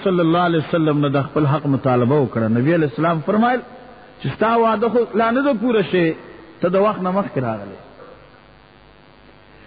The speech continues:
خو زه تا دې پاره انتظام او بندوبست کوو. دی خو مقصد د پیغمبر علیه السلام اخلاق معلومولو، دی سخت غصې الفاظو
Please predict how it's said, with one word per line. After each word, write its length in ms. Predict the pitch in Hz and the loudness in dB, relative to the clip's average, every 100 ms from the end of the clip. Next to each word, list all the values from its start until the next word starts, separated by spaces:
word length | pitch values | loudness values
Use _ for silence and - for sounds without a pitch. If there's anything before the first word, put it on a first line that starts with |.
| - - | -6 0
خو 100 | 226 | 0
زه 120 | 277 | 0
تا 240 | 294 311 | 0 0
دې 120 | 311 262 | 0 0
پاره 220 | 294 311 294 | 0 0 0
انتظام 580 | 262 262 247 285 302 | 0 2 0 2 0
او 120 | 302 277 | 0 0
بندوبست 640 | 277 262 269 294 285 - | 0 0 0 0 -2 -2
کوو. 220 | 262 247 - - - - - - - - - - - - - - 101 - - - - - - - - - - - - - - - 120 | 0 0 -6 -16 -20 -20 -20 -20 -20 -20 -20 -20 -20 -20 -20 -20 -20 -20 -20 -20 -20 -20 -20 -20 -20 -20 -20 -20 -20 -20 -20 -6 2
دی 100 | 160 | 2
خو 140 | 202 247 | 2 0
مقصد 400 | 240 165 277 247 | 0 0 0 0
د 100 | 214 | -2
پیغمبر 400 | 254 247 262 269 | -2 0 0 0
علیه 120 | 262 | 0
السلام 320 | 247 254 262 233 | 0 0 0 -2
اخلاق 500 | 240 240 277 285 277 | -2 0 0 0 2
معلومولو، 720 | 277 262 254 254 247 240 208 - - - - - - - - - | 2 2 2 2 2 2 0 -4 -18 -20 -20 -20 -20 -20 -20 -2
دی 180 | 160 190 - | 2 2 0
سخت 240 | 262 208 220 | -4 -2 -2
غصې 360 | 180 165 185 | 0 0 2
الفاظو 520 | 180 143 - 151 127 | 0 0 0 0 0